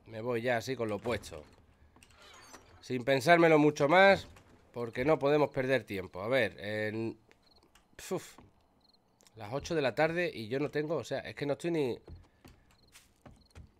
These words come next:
No estoy ni bien alimentado ni nada. Beber no hay problema, pero comida... De comida no andamos muy bien, ¿eh? Yo no me voy a comer una, una loncha de queso caducá.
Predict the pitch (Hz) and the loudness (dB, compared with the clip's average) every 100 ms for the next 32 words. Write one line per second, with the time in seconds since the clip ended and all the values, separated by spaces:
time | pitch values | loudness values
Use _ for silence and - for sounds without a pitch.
0 | - - 113 147 165 214 202 160 185 175 | -20 -12 2 2 4 4 6 6 8 8
1 | 156 139 151 165 151 180 123 113 139 196 | 8 4 6 6 8 6 6 2 6 8
2 | 214 202 160 160 175 139 120 120 - 123 | 10 8 8 6 6 6 2 0 0 2
3 | 156 180 208 208 165 - _ _ _ _ | 4 8 8 8 4 -8 _ _ _ _
4 | _ - - 110 131 127 139 175 185 160 | _ -20 -14 -10 -4 0 4 4 6 4
5 | 160 156 135 127 120 147 110 127 165 - | 4 4 4 2 4 4 4 0 -2 -10
6 | _ _ _ _ _ 110 147 156 135 127 | _ _ _ _ _ 0 4 6 4 4
7 | 123 123 127 120 120 120 117 113 - 123 | 2 0 0 0 2 2 2 0 -2 -2
8 | 127 127 131 - 131 117 - 127 - 120 | 0 2 0 0 -4 -2 0 -2 0 -2
9 | 117 110 101 104 - _ - - - - | -2 -6 -12 -12 -18 _ -20 -20 -20 -20
10 | _ - 120 120 107 170 123 | _ -2 -2 -2 6 6 6